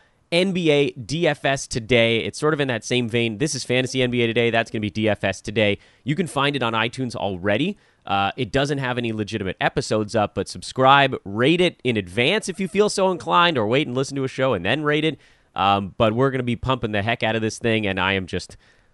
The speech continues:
I'm so enthused that we finally have this piece of the puzzle at Hoop Ball. So big thank you to Coach and Mike, and, uh, I'll be listening to all of those bad boys, especially when it's only one a week. That'll be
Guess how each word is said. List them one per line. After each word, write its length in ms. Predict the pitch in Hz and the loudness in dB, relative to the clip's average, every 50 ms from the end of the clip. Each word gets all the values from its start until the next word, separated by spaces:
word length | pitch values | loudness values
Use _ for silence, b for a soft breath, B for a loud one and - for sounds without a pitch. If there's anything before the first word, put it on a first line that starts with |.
| _ _ | _ _
I'm 200 | - 110 113 98 | -4 -4 -4 -4
so 320 | - - - 160 165 170 170 | -6 0 4 4 6 6 6
enthused 640 | 151 135 107 - 143 135 120 113 104 - - - 92 | 4 2 0 0 0 2 2 0 -2 -4 -8 -4 0
that 220 | 107 98 - - | 0 0 0 0
we 100 | 113 107 | -4 -6
finally 440 | - - 117 110 113 117 113 107 101 | -4 -4 -4 -4 -2 -2 -4 -4 -4
have 360 | 98 101 101 98 87 78 85 | -2 -4 -4 -4 -6 -8 -4
this 320 | 101 113 113 - - - - _ _ _ _ _ - | -2 -2 -2 -2 -6 -8 -10 _ _ _ _ _ -6
piece 260 | - 139 143 - - | -4 -4 -4 -2 -4
of 160 | 123 107 - | -4 -4 -4
the 80 | 104 - | -10 -4
puzzle 380 | - 101 101 101 90 92 90 | -2 -2 -2 0 -2 -4 -4
at 40 | 87 | -4
Hoop 180 | 98 95 80 - | -4 -6 -6 -6
Ball. 200 | 82 78 71 78 | -6 -6 -6 -6
So 140 | - 95 | -6 -8
big 260 | 87 - 131 139 135 - | -2 2 2 2 2 2
thank 220 | 135 123 123 - | 0 0 0 -2
you 60 | 127 | -4
to 60 | 110 | -6
Coach 320 | 101 - 120 117 117 - - | -2 2 2 2 2 2 -2
and 120 | 104 107 | -6 -2
Mike, 300 | 117 120 127 127 - - - _ _ _ _ _ _ | 0 2 2 0 -2 -6 -16 _ _ _ _ _ _
and, 360 | 95 98 98 98 101 98 90 | -8 -6 -4 -6 -6 -4 -2
uh, 360 | 101 98 95 95 95 92 90 - - | 0 2 2 2 2 2 0 -2 -4
I'll 160 | - 92 98 123 | -4 -2 -2 0
be 140 | 135 131 | 0 0
listening 320 | 131 147 143 - 147 143 135 | 0 0 -2 -2 -4 -2 0
to 80 | 131 | 2
all 180 | 107 131 185 175 | 4 4 4 4
of 120 | 123 98 | 2 0
those 200 | 90 101 95 92 | 0 -2 -2 -2
bad 260 | - - 92 90 92 82 | -2 0 0 0 0 -2
boys, 300 | 92 90 87 87 87 80 | -2 -2 -2 -2 -2 -6
especially 380 | 80 - 127 156 - - 147 | -2 0 0 0 2 0 0
when 120 | 123 113 107 | 0 0 -2
it's 120 | 104 - | -2 -2
only 160 | 117 117 113 107 | -4 -4 -2 -4
one 220 | 98 92 98 90 | -4 -2 -4 -4
a 40 | 87 | -2
week. 240 | 85 104 104 - - | -4 -4 -6 -4 -2
That'll 200 | 92 98 101 92 | 0 0 0 0
be 180 | 85 82 80 | -2 -6 -6